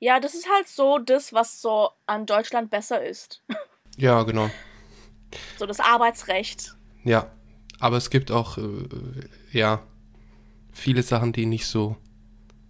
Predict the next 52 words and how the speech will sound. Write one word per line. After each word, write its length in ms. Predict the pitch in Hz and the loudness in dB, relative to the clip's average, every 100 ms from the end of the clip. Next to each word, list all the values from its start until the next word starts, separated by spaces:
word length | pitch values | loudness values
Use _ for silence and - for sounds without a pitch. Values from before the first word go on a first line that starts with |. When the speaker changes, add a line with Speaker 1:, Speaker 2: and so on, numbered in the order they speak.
| - | -6
Speaker 2:
gut 180 | 117 113 | -4 -4
in 60 | 110 | -4
Japan 360 | 110 - 110 | -4 -4 -4
sind. 100 | 113 | 2
Aber 140 | 143 151 | 4 6
darauf 180 | 127 | 4
kommen 160 | 131 131 | 4 4
wir 20 | 120 | 4
mal 100 | 110 | 2
ein 80 | |
anderes 360 | 104 107 117 110 | 0 -2 -2 -2
Mal 180 | 98 95 | -2 -2
dann 140 | 95 | -4
zu 120 | - | -8
sprechen, 400 | 95 - 95 104 | -10 -10 -10 -6
würde 140 | 104 - | -6 -4
ich 80 | 107 | -6
mal 100 | 101 | -6
sagen. 320 | 101 95 95 - - - - - - | -6 -8 -8 -10 -20 -20 -20 -20 -16
Da 140 | - 113 | 0 4
widmen 240 | 127 120 | 4 6
wir 60 | 117 | 6
Speaker 1:
Genau, 20 | |
Speaker 2:
vielleicht 200 | 123 113 | 6 6
mal 80 | 110 | 6
eine 160 | 101 98 | 6 4
eigene 240 | 101 107 | 2 2
Speaker 1:
also 100 | - | 2
Speaker 2:
Folge. 300 | 98 101 101 - - - - - - | 0 0 -2 -6 -20 -20 -20 -18 -4
Weil 80 | |
da 80 | 110 | 2
gibt's 240 | 127 139 - | 2 0 4
auch 240 | 143 139 | 4 6
ein 60 | - | 4
Speaker 1:
Ja, 40 | |
Speaker 2:
paar 160 | - 120 | 6 4
Speaker 1:
machen 100 | 110 | 6
wir's 140 | 113 101 | 2 2
Speaker 2:
Sachen. 100 | 101 | 0
Speaker 1:
auf 80 | |
jeden 120 | 107 - | -4 -12
Fall. 280 | 240 214 220 - - - - - - | -10 -10 -10 -18 -20 -20 -20 -20 -6
Speaker 2:
Genau. 220 | - - - - - - - - - - | -6 -6 -12 -20 -20 -20 -20 -20 -20 -2
Ich 340 | 147 160 - - | -2 -2 -8 -2
habe 480 | 123 113 113 147 151 - | 2 2 2 0 -2 -8
übrigens, 840 | - 127 123 - - - - - - - | -2 0 0 -2 -10 -18 -14 -16 -16 -2
ähm, 280 | 120 110 | 0 0
um 160 | 107 113 | -2 -4
das 140 | 113 | -6
Thema 260 | - 127 127 | -2 2 4
mal 220 | 113 110 | 4 2
kurz 440 | 110 143 139 - | 2 2 2 -2